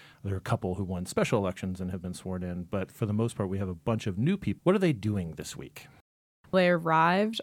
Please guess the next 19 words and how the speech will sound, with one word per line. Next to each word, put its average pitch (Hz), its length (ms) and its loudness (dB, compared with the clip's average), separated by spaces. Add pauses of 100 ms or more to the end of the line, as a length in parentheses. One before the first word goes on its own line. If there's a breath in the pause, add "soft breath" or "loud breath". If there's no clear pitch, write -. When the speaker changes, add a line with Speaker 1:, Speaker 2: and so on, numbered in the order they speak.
(100)
Speaker 2:
on 185 400 4
Tuesday 170 760 2
after 175 400 0
Veterans 165 460 2
Day 175 300 4
in 170 240 4
D 175 160 2
C. 170 560 4 (420 loud breath)
They 160 380 6
are 156 180 4
staying 160 540 2
down 156 320 2
in 151 100 0
the 151 80 2
Navy 175 300 2
Yard 180 420 6
neighborhood 180 640 4
of 185 120 0
Washington. 180 880 2